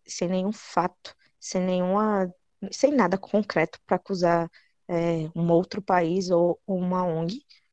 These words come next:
né? Ao invés de, de buscar realmente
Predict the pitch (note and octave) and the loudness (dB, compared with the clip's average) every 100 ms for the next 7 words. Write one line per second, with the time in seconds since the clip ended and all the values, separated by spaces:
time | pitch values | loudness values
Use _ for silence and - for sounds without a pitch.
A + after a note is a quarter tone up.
0 | _ F#3 E3+ G#3+ _ - F3 F#3+ F#3+ E3 | _ 0 0 0 _ -2 2 2 2 0
1 | F#3 F#3+ F#3 F3 F3 F3 E3 F3 - F#3+ | 0 0 0 0 -2 -2 -2 -4 -2 2
2 | A#3 - - A3+ C4 C4 F3 E3 F#3+ B3+ | 2 2 0 0 2 0 0 -2 -6 -10